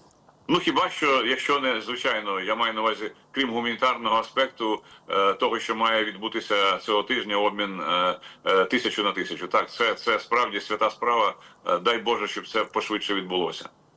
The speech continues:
І все, в політичному плані нуль. То,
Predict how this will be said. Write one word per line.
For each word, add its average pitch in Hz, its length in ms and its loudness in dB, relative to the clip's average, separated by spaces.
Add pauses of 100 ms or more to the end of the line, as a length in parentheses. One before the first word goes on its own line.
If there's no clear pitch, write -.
(380)
І 127 100 2
все, 127 360 2
в - 100 -4
політичному 143 560 0
плані 123 300 0
нуль. 135 300 4 (1500)
То, 135 460 4